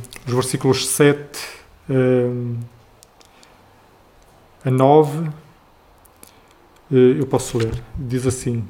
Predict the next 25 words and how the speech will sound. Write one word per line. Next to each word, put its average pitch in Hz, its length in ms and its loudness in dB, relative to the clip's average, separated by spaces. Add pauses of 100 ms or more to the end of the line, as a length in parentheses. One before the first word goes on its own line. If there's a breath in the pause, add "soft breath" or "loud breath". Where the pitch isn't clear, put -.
(960 loud breath)
"O 131 80 -2
governante 143 520 4
Herodes 147 720 2
soube 147 380 2
de 139 100 0
tudo 147 420 -2
o - 20 -6
que 139 100 -12
se - 80 -14
passava 120 540 -2
e - 20 -4
ficou 135 400 2
perplexo, 131 760 -4 (140)
porque 131 220 -2
alguns 131 400 2
diziam: 117 560 -4 (200)
'Jo-, 127 380 0
João 131 340 4
ressuscitou 135 600 -2
dos 135 120 -2
mortos.' - 640 -6 (640 soft breath)
Outros 139 400 2
afirmavam: 120 720 0 (1400 soft breath)
'Elias 139 540 4
apareceu.' 131 680 0